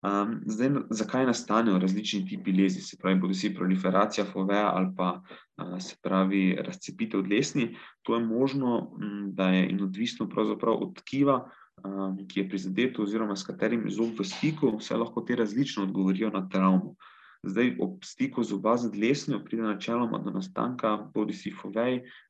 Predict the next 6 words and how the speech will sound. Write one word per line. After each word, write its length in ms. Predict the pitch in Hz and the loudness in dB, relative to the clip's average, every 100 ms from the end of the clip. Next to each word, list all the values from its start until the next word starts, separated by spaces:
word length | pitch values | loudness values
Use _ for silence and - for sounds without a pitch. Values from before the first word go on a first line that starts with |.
| - 92 | -4 0
ali 440 | 92 92 92 92 | 4 4 4 2
razcepitve, 680 | 92 - - - 131 180 160 | 0 -6 -14 -10 -8 0 0
eh, 560 | 123 - - _ 95 95 | 0 -8 -20 _ -6 0
kadar 340 | 117 120 117 | 2 4 2
pa 80 | - | 2
zob 240 | 98 123 | 0 -2